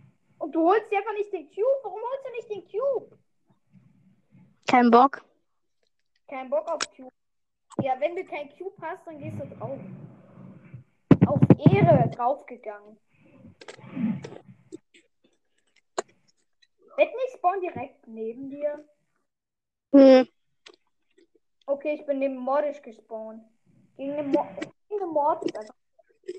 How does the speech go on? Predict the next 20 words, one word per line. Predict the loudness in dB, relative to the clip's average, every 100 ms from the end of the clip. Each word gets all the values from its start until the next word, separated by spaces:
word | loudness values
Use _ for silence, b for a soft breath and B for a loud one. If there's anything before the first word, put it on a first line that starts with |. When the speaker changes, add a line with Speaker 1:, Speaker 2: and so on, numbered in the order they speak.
| -16 _ -20 -20 _ _ _ _ _ _ _ _ _
Speaker 1:
Okay, | -12 -6 0 0
ich | 0
hab, | -4 -2
ähm, | -6 -4 -8 -10 -10 -10 -14 -16 -20 _ _ -2
eine | -2 -6
M. | -10 -12 _ 2
Speaker 2:
Du | 8
hast | 8 8
gesagt, | 6 8 8
du | 6
bist | 4 6
neben | 10
Mortis | 10 8 6 4 6
gespawnt | 4 4 8 8 10
und | 8
hast | 8 8
eine | 8 10
Ems | 10 10
geholt. | 8 10 10 10 6 _ _ _ _ _ _ -2
Speaker 1:
Ja. | 2